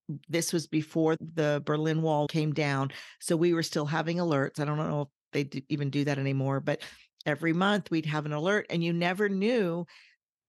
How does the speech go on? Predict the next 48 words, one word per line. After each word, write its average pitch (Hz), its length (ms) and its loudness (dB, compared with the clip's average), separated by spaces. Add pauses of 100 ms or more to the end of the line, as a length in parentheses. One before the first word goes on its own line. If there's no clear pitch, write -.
(120)
at 170 160 0
three 185 200 0
o'clock 180 360 -2
in 175 60 -4
the 170 60 -2
morning 180 480 0
whether 160 500 0 (460)
sometimes 214 680 0
commanders 190 520 -2
would, 175 160 -4
like, 165 260 0
say, 170 260 0
"Okay, 185 240 0
we're 185 200 0
actually 196 380 0
gonna 175 200 -2
go 160 100 -4
out 165 160 0
on 156 160 0
exercise 185 720 -2
since 180 240 -6
we 190 100 0
have 185 160 0
this 185 200 -6
alert," 185 460 0
and 160 300 -4
we 165 160 -2
were 165 140 0
gonna, 156 360 0
you 165 120 -2
know, 160 240 -2 (880)
"or 185 260 6
if 165 140 -2
you 180 80 4
were 170 60 -2
gonna 160 140 2
be 156 80 2
back 156 280 -2
in 151 80 -2
an 151 100 -4
hour." - 340 -8 (640)
And 160 440 0
I 151 140 0
just 156 220 -2
told 156 180 -2
my 151 100 2
husband, 156 580 0
"I 143 200 -2